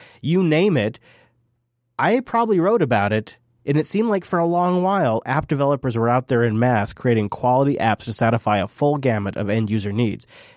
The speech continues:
These days, though, availability of new native Linux apps which cater to users of the most popular Linux distributions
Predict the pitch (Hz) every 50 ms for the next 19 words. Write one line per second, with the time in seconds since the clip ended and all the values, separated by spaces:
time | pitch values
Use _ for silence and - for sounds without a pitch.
0 | - 107 104 120 208 262 285 226 139 147 104 85 - - - 90 69 71 - _
1 | _ _ _ _ _ _ _ _ _ _ _ _ _ _ _ _ _ _ _ _
2 | - 107 113 123 151 175 185 156 165 165 165 160 165 165 175 - - - _ _
3 | - 117 104 98 107 123 139 147 170 180 185 185 - _ _ - 110 113 131 143
4 | 143 151 143 156 156 147 - - - 127 135 135 143 - - - 87 95 92 87
5 | 87 - - - 117 120 113 - - - 135 135 143 165 170 165 - 170 151 139
6 | 143 135 117 123 117 113 110 - 104 104 104 104 101 98 92 - - - - 104
7 | 135 - 156 139 147 151 156 156 - - 160 - - 139 113 107 101 104 - 101
8 | 90 95 98 101 -